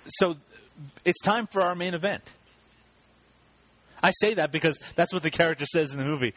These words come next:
He says, "It's time for the main event." <laughs> And it's sword vers-, versus stick as Morgan comes out with his sword. Uh, and, uh, John, who is much more adept at fighting, has his stick. Though I think, I mean, th-, the fight is pretty good.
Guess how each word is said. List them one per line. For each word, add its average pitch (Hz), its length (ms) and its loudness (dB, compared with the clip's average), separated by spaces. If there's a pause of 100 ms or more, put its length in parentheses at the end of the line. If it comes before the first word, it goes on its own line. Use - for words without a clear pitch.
(160)
He 175 100 2
says, 147 400 0
"It's - 220 -2
time 151 280 0
for 151 160 -8
the 139 100 -4
main 135 220 -2
event." 120 480 -6 (1400)
<laughs> 285 80 -6 (680)
And 165 120 4
it's - 220 -2
sword 233 280 0
vers-, 208 220 0
versus 170 440 -2 (120)
stick 175 360 0 (260)
as 139 180 2
Morgan 208 340 0
comes 175 220 0
out 156 120 2
with 156 80 -6
his 190 140 -4
sword. 104 400 -4 (720)
Uh, 120 300 2
and, 123 400 -2 (100)
uh, 131 100 4
John, 139 420 0
who 147 180 -2
is 127 120 -4
much 165 200 -2
more 156 140 0
adept 147 300 0
at 143 60 -16
fighting, 139 360 0 (200)
has 123 220 2
his 175 100 -2 (120)
stick. - 280 -2
Though 190 220 2
I 165 120 0
think, - 340 -10
I 143 100 2
mean, 127 240 -4 (240)
th-, 139 120 -20
the 180 80 2
fight 226 240 2
is 135 100 -8
pretty 135 240 -4
good. 92 320 -4